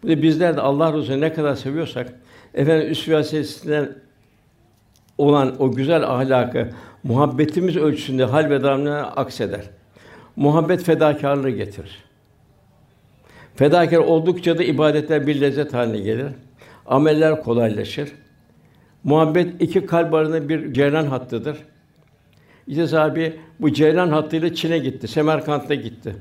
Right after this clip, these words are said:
Dünyanın öbür tarafına gitti, Keyran'a gitti, Afrika'ya gitti. Muhabbetleri gönüllerinin eşsiz bir enerjisi oldu. Sinirlerinde Resulullah Efendimiz'i taşıdılar. Yorulmadılar, üşenmediler.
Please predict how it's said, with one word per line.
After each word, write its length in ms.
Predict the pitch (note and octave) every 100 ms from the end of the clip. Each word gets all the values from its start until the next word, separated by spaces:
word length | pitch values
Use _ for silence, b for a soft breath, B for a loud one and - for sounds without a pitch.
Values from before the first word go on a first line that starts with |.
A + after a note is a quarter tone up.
| - b b b b _ D#3
Dünyanın 340 | D3+ E3+ E3
öbür 260 | E3+ D3+ D#3
tarafına 320 | D3 C#3+ C#3+
gitti, 240 | A#2 A2
Keyran'a 480 | G#2+ D#3+ D#3 D3+ D3+
gitti, 160 | C3 A#2+
Afrika'ya 500 | C#3 A#2 - E3 C#3+
gitti. 380 | B2 B2 - - - _ _ _ _ _ _ _ _ _ _ b b b b b _ _ _ _
Muhabbetleri 920 | C#3 D3 D#3 E3 D#3+ F3 F3+ D#3+ - C3+
gönüllerinin 580 | D#3 D#3+ D#3 F3 F3
eşsiz 380 | E3 D3+ F#3 E3
bir 300 | E3 D#3+ -
enerjisi 600 | D#3 D#3 D3+ C3 B2+ -
oldu. 340 | C3+ G2+ F#2+ - - _ _ _ _ b b b
Sinirlerinde 640 | - D3+ D#3+ E3 E3 F3
Resulullah 420 | D#3 - D#3 D#3+
Efendimiz'i 400 | D3 C#3+ C#3+ C3
taşıdılar. 560 | - - G#2 F#2 F#2+ - B B B
Yorulmadılar, 760 | D#3 E3+ E3+ D3+ A#2 A#2+ A#2 -
üşenmediler. 680 | - D#3 C#3 A#2+ G2+ F2+